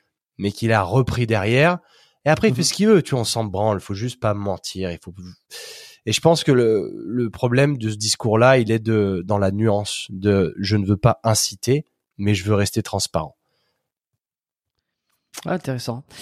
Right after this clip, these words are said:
Speaker 2: Bon, et pour revenir sur, euh, sur l'entraînement hybride, comment ça s'organise un peu ? Euh, on a compris que ton objectif n'est pas, euh, de construire de la masse musculaire et que c'est pas juste de ren-, d'aller dans la salle, s'asseoir et pousser. C'est
Speaker 1: Non, euh, non,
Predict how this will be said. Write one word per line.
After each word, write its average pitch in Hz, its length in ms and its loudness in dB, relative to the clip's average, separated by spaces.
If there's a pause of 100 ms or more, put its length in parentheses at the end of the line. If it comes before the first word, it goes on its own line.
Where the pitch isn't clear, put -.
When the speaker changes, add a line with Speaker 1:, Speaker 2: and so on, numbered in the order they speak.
(400)
Speaker 2:
Bon, 175 100 8
et 208 80 6
pour 269 160 4
revenir 220 420 4
sur, 151 260 0
euh, 135 560 2
sur - 280 -10
l'entraînement 156 480 0
hybride, 135 340 0
comment 214 240 4
ça 156 140 0
s'organise 147 500 2
un 110 80 0
peu ? 120 400 -2
Euh, 104 360 -6
on 143 100 4
a 170 80 6
compris 185 320 2
que - 100 -6
ton 143 140 2
objectif 151 480 0
n'est 123 100 4
pas, 139 320 4
euh, 101 240 -2 (120)
de 113 120 0
construire 131 400 0
de 117 80 0
la 104 100 2
masse 123 220 0
musculaire 127 540 2
et 107 80 0
que - 120 -8
c'est 110 140 -4
pas 120 200 2
juste 127 320 0
de 107 100 0
ren-, 107 200 0 (120)
d'aller 117 140 2
dans 120 80 4
la 120 60 4
salle, 127 180 -2
s'asseoir 123 380 0
et 104 60 -4
pousser. 196 400 -2 (560)
C'est 190 240 2
Speaker 1:
Non, 196 160 6
euh, 131 140 2
non, 117 80 -2